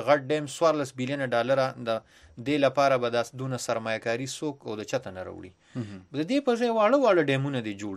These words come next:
Speaker 1: شي. بیا د باراني سرمایه کارۍ که څه هم لږ ډېر سیاسي استحکام راغلی دی، خو اته سوه میلیونه ډالره د یو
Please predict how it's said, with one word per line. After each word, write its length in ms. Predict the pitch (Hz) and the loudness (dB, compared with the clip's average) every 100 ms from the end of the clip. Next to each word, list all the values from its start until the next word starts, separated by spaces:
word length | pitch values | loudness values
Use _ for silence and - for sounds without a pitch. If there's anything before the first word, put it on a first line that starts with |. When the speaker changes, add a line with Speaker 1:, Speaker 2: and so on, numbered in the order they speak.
| - | -8
Speaker 1:
شي. 100 | - | -8
بیا 200 | 110 180 | 2 4
د 60 | 185 165 | 6 6
باراني 280 | 160 165 190 | 4 2 0
سرمایه 400 | - 151 139 131 | 0 0 0 2
کارۍ 300 | 135 135 156 - - - | 2 2 0 -4 -20 -8
که 80 | 131 | -4
څه 240 | 117 - 220 | -4 0 0
هم 100 | 220 208 190 190 | 0 -2 -2 -2
لږ 120 | 202 175 | -2 2
ډېر 140 | 180 170 _ _ - | 4 2 _ _ -14
سیاسي 520 | - 147 131 131 185 160 | -2 4 4 4 0 0
استحکام 560 | 131 147 131 156 147 | 0 -6 0 2 4
راغلی 360 | 135 135 185 196 | 2 6 6 4
دی، 120 | 196 - - - | -2 -12 -20 -12
خو 100 | - | 0
اته 180 | 147 - | 0 0
سوه 200 | 190 185 | 2 2
میلیونه 340 | 165 165 165 151 | 2 -2 0 4
ډالره 260 | 143 151 156 | 4 4 2
د 40 | |
یو 180 | 143 131 | 2 0